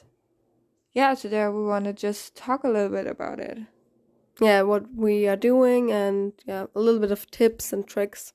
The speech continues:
Speaker 1: So let's start at the basics, maybe.
Speaker 2: Yes. Uh, you need a book, <laughs> uh, and a pencil. Um, it does not really matter which one. You can start with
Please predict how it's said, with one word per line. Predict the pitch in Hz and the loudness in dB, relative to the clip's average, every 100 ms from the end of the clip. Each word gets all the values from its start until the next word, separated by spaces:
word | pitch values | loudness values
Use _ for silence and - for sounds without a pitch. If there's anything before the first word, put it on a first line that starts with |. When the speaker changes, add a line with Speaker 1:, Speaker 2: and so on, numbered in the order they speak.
| _ | _
Speaker 1:
So | - 262 247 247 | -6 0 4 4
let's | 240 254 - | 4 0 0
start | 233 226 | 0 0
at | 214 | -2
the | 220 | -6
basics, | 196 208 - 269 403 - _ _ _ | -6 -6 -6 -8 -8 -14 _ _ _
maybe. | 214 214 240 294 _ _ _ _ | -6 -4 -4 -8 _ _ _ _
Speaker 2:
Yes. | 196 190 214 - _ _ _ _ _ _ _ _ _ _ _ _ | -12 -10 -12 -16 _ _ _ _ _ _ _ _ _ _ _ _
Uh, | 214 226 247 | 2 4 6
you | 269 | 8
need | 269 254 | 8 8
a | 240 | 8
book, | 226 - - | 6 6 4
<laughs> | - | 4
uh, | - - - - 349 349 269 - | 6 4 2 -16 -18 -14 -12 -4
and | 220 214 214 - 208 | -2 0 0 0 -2
a | |
pencil. | 202 208 202 - 226 233 247 247 | -2 -4 -4 -2 0 2 0 -2
Um, | 208 202 196 196 202 - - _ _ | -4 -2 -2 -4 -6 -12 -20 _ _
it | 226 233 | -6 0
does | 226 247 | 0 2
not | 302 254 | 2 2
really | 269 262 | 2 2
matter | 254 214 202 220 233 240 233 - _ _ | 0 -2 -2 -2 -2 -2 -4 -8 _ _
which | 208 208 - | -4 -2 -2
one. | 226 226 240 285 262 | -2 0 0 0 -2
You | |
can | 220 208 208 | -2 -2 -2
start | - 202 202 | -4 -6 -4
with | 202 - | -6 -10